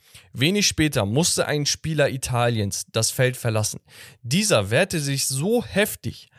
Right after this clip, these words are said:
dass er von der Polizei <laughs> begleitet werden musste, <laughs> um vom Feld zu gehen. Außerdem hatten wir einen Nasenbeinbruch,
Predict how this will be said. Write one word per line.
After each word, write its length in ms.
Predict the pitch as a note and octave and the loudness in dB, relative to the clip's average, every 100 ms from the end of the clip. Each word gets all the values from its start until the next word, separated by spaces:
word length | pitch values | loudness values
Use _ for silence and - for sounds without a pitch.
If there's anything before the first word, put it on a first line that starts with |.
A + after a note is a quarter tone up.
| - - | -20 -6
dass 180 | A2+ B2 | -2 -2
er 100 | E3 | -2
von 200 | - D3 | -4 -2
der 100 | D#3+ | -2
Polizei 560 | - C#3 B2+ C#3 D3+ | -2 -2 0 2 0
<laughs> 20 | D3+ | 2
begleitet 720 | C3 B2 C#3+ G#3+ - D3 B2 | -2 2 2 2 0 -4 0
werden 280 | A2+ A2+ A2 | 2 2 0
musste, 440 | A2 - A2 G2+ - - - _ - | 0 -2 -2 -4 -8 -16 -18 _ -8
<laughs> 500 | - - G#3 - - | -4 0 0 -2 -2
um 160 | F3 | -2
vom 180 | - C3+ | 0 0
Feld 260 | - D3 - | 2 2 2
zu 120 | A2+ | 0
gehen. 180 | G#2+ G#2 - - - - | -2 -2 -10 -20 -16 0
Außerdem 680 | C3 G3 D#3 C3+ A2+ G2+ | 2 4 2 0 0 0
hatten 280 | A#2 - C3 | 0 -2 0
wir 160 | B2+ G#2+ | 0 0
einen 240 | B2+ A#2+ | -2 0
Nasenbeinbruch, 960 | A#2+ D#3+ F3 D3 A2 G2+ E2+ A#1 - | 2 2 0 0 0 0 -2 -8 -12